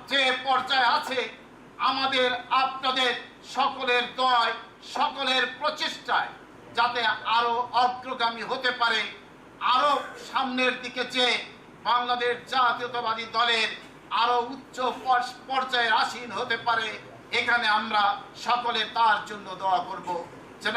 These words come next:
আল্লাহ যেন তাকে দীর্ঘায়ু কামনা করুক। আপনারা মনে রাখবেন, বাংলাদেশ জাতীয়তাবাদী দল ক্ষমতায় আসলে আপনারা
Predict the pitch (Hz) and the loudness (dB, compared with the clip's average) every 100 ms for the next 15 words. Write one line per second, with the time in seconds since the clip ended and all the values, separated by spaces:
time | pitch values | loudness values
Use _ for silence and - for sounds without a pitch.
0 | 226 254 254 269 226 - - - - 214 | 2 2 2 2 0 -4 -14 -20 -14 -12
1 | 214 214 214 226 220 - - - - 113 | -8 -2 -2 -2 -10 -12 -20 -20 -18 -16
2 | - - - - - 254 233 240 226 233 | -16 -16 -12 -12 -6 -4 2 2 2 0
3 | 220 226 220 220 208 202 - - - - | -4 0 -2 -2 -6 -6 -8 -20 -20 -20
4 | - - 214 240 - 247 247 254 254 262 | -20 -8 -2 -2 -2 0 0 2 0 0
5 | 262 254 262 254 262 - - - - - | 0 -2 0 0 0 -6 -14 -18 -18 -16
6 | - - - - - - - 254 262 254 | -16 -16 -16 -20 -20 -18 -2 0 2 0
7 | 262 254 - 269 254 247 262 262 262 254 | 0 -2 -2 0 2 0 -4 -6 -6 -4
8 | 254 254 240 269 262 269 269 254 269 - | 0 0 0 -4 -4 -2 0 2 -2 -4
9 | 277 269 - - - - - - - - | -2 -2 -4 -16 -20 -20 -20 -18 -18 -18
10 | - - - - 190 277 269 262 254 | -20 -18 -18 -6 0 0 0 0 2